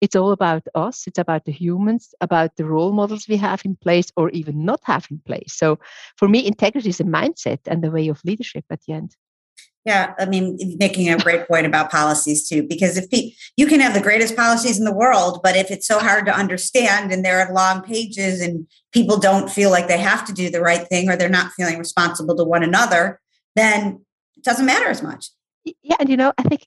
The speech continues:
Speaker 1: you can also pay a fortune to get all these kind of policies and ad-, adjust it to your organization. It doesn't work as long as you don't have, you know, all the people understanding it, and I mean all of them, and especially the C-level and the board of directors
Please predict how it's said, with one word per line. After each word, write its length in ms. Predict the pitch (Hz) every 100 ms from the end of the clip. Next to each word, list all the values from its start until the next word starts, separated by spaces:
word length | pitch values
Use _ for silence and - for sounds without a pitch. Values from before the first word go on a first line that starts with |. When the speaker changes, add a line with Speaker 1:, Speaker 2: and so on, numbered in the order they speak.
| _
Speaker 1:
you 100 | 254
can 160 | - 262
also 260 | 262 262
pay 340 | - 233 226 226
a 60 | 214
fortune 840 | - 214 262 - - 147 131 185 -
to 80 | 208
get 220 | 208 202
all 180 | 190 185
these 200 | 180 -
kind 200 | 175 160
of 140 | - _
policies 600 | 165 226 285 - 156 -
and 180 | 175 175
ad-, 100 | - -
adjust 460 | 170 - 196 233 -
it 100 | 190
to 100 | 190
your 280 | 170 165 165
organization. 720 | 160 160 156 180 214 - - -
It 120 | - _
doesn't 500 | 196 208 - 208 170
work 300 | 160 156 165
as 240 | - 165 170
long 240 | 156 160 -
as 200 | 156 -
you 80 |
don't 240 | 151 175 208
have, 260 | 175 175 -
you 60 |
know, 140 | 175 208 - _ _ _ _ _ _ _
all 160 | 208 226
the 80 | 233
people 280 | 220 214 180
understanding 600 | 165 160 - 165 202 233
it, 120 | 330 -
and 160 | 185
I 60 | 175
mean 200 | 175 185 -
all 200 | 151 190
of 120 | -
them, 200 | 226 277 392 _ - - -
and 140 | 185
especially 560 | 185 - 208 233 220 208
the 100 | 165
C-level 680 | - 226 254 170 165 175 -
and 160 | 170
the 60 | 170
board 200 | 175 170
of 120 | 165
directors 560 | 156 156 160 - 151